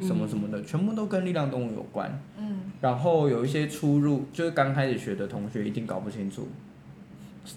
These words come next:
Speaker 1: 那个真实感，就是那种在灵界的真实感，
Speaker 3: 嗯。
Speaker 1: 然后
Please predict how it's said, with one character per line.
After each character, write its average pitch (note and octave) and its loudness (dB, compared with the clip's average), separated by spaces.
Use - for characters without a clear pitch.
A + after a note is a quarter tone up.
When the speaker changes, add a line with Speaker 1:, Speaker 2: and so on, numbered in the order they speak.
Speaker 1:
那 D#3+ 2
个 C3+ 6
真 C#3 4
实 G2+ -2
感， - -4
就 D#3+ -2
是 E3 -2
那 D#3+ 0
种 A2 0
在 C3+ 4
灵 A2 -2
界 C3+ 2
的 G#2 -2
真 A2 -4
实 F#2 -10
感， - -8
Speaker 3:
嗯。 - -4
Speaker 1:
然 A#2+ 0
后 C3 2